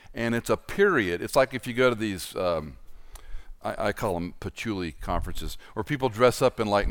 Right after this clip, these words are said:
uh, Shakespeare, you know, and you smell patchouli and all these interesting actors, you know what I'm talking about. So the Nazareth village is like that. You go to this little village and people are in period costume, and they got sheep and they got olives and they got wa-, vineyards,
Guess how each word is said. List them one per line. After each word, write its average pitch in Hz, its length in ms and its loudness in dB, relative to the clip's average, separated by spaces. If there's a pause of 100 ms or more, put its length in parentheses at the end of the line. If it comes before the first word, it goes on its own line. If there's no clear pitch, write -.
(140)
uh, - 120 -4
Shakespeare, 127 760 4
you 117 140 0
know, 110 260 4 (240)
and 101 140 -4
you 104 60 -2
smell 120 240 2
patchouli 107 640 0
and 101 80 0
all 101 100 2
these - 320 -2
interesting 98 420 -8
actors, 95 540 2
you 107 80 -4
know 101 60 -2
what 85 100 -2
I'm 87 60 2
talking 82 100 2
about. 76 200 -6 (200)
So 143 220 4 (240)
the 123 200 0
Nazareth 175 520 8
village 143 360 8
is 120 140 -2
like 107 300 6
that. 80 260 0
You 117 140 0
go 147 80 6
to 170 80 4
this 156 160 -2
little 143 160 4
village 104 480 4
and 107 120 -4
people 127 300 -2
are 117 100 4
in 101 120 -2
period 143 360 0
costume, 131 440 2
and 95 80 -4
they 98 80 -4
got 95 200 2
sheep 160 320 0
and 101 120 -2
they 92 100 -2
got 90 180 0
olives 143 440 10
and 104 100 -2
they 95 80 -4
got - 340 -4
wa-, 123 360 2
vineyards, 147 440 0